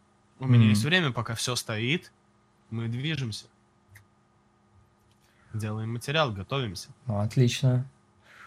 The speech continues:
Speaker 1: Это круто,
Speaker 2: А
Speaker 1: играет на руку.
Speaker 2: был у тебя уже к-, у тебя уже есть какой-то заработок на музыке, на концертах, на там, с про-, с прослушиваний?
Speaker 1: А... На самом деле небольшой.
Speaker 2: М.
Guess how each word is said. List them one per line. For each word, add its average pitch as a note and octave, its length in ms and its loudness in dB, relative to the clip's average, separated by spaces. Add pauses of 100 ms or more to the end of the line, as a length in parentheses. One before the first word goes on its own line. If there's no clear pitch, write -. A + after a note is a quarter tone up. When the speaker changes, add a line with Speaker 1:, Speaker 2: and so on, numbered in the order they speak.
(220)
Speaker 1:
Это G#2+ 160 -4
круто, G#2+ 280 6
Speaker 2:
А - 20 2
Speaker 1:
играет A#2+ 240 -4
на C3+ 100 -4
руку. A2 160 -12 (560)
Speaker 2:
был C3 200 10
у C#3+ 80 6
тебя A#2 240 8
уже A2 180 4
к-, - 120 -10 (180)
у A#2 60 2
тебя A2 180 8
уже G#2+ 140 6
есть C3+ 160 8
какой-то A2 260 2
заработок G2+ 680 6
на F#2 260 4
музыке, G2+ 540 2
на F#2+ 120 0
концертах, G2+ 840 0
на F#2 400 2
там, G2 400 -6 (800)
с - 140 -16
про-, - 200 0
с - 100 -14
прослушиваний? A#2+ 1080 6
Speaker 1:
А... - 80 -8 (1300)
На C#3 140 -2
самом E3+ 280 4
деле C#3+ 240 0
небольшой. A2 680 -4 (360)
Speaker 2:
М. G2+ 380 2